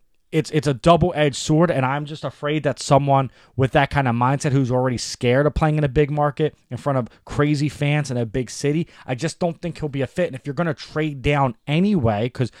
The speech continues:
Mims, you don't take Mims at twenty-one, you trade down. If you're gonna trade down anyway, there's other players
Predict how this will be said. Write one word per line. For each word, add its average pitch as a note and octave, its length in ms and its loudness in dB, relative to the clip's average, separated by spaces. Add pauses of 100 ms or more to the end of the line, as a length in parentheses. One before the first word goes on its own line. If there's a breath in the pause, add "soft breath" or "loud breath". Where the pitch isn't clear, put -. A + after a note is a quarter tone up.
(160 loud breath)
Mims, C#3+ 400 2
you C#3 100 -2
don't E3+ 180 4
take D3 200 0
Mims B2 200 -2
at A2 80 -6
twenty-one, A2 380 -4
you A#2+ 80 -4
trade A2 300 -4
down. F2 200 -14 (140)
If - 220 -14
you're G3 100 4
gonna A3+ 80 -4
trade F3 300 -2
down C3+ 280 -2
anyway, F3+ 600 0 (320 loud breath)
there's C#3 260 2
other D#3 240 2
players C#3 480 -2